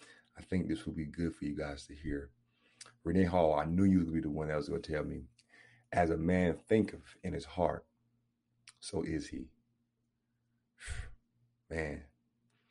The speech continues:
when I hear that verse, I feel like, uh, I get gut punch. Because when I hear that verse, it makes me think, "All right, Sap, what the heck are you thinking daily?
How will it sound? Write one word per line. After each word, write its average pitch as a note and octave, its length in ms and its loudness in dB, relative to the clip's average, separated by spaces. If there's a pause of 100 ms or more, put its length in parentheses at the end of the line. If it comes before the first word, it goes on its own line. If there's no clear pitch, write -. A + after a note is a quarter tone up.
(240)
when D#2+ 140 -2
I G2 100 6
hear G2+ 160 4
that D#2+ 200 4
verse, D2 500 -6 (540)
I D#2 80 -12
feel F2 240 -4
like, D#2+ 340 0
uh, D2+ 420 -6 (600)
I E2 60 -6
get D#2+ 220 -6
gut - 260 -4
punch. - 440 -14 (960)
Because D#2+ 240 -4
when D#2+ 100 0
I D#2+ 140 0
hear F#2 140 2
that D#2+ 180 0
verse, D#2 200 -4
it D2 100 -2
makes D#2+ 300 -4
me D2+ 120 -6
think, D2+ 460 -8 (720)
"All D#2+ 140 -2
right, D#2 180 -2
Sap, D#2 380 -4 (180)
what F2 260 -4
the - 80 -10
heck F2 340 -10
are D2 60 -8
you E2 200 -6
thinking D2+ 400 -12
daily? D2 380 -6